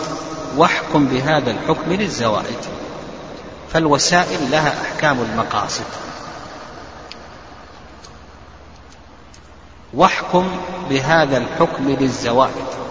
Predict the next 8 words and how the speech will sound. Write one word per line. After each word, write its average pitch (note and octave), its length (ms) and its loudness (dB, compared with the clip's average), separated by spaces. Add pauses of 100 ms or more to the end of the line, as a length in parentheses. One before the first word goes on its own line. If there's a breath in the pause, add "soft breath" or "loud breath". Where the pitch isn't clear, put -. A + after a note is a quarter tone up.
(1300)
الزوائد E3 600 4 (420)
يعني D#3 460 2 (180)
التب-، D3+ 500 -2
التوابع. C#3+ 540 6 (4000)
الزوائد D3+ 600 4 (220)
المراد C#3 380 6
بذلك C#3 380 2
التوابع. B2+ 400 0